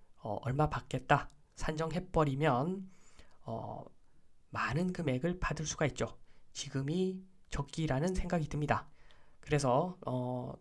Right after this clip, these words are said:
도시 인근 농지, 어, 들고 계신 분들,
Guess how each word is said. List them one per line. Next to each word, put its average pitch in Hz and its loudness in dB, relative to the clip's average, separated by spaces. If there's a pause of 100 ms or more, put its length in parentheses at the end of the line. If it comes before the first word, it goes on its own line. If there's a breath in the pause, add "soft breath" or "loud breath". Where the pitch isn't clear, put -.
도시 151 2
인근 180 0
농지, 156 2 (640 soft breath)
어, 117 -6 (240)
들고 151 2
계신 165 -4
분들, 143 2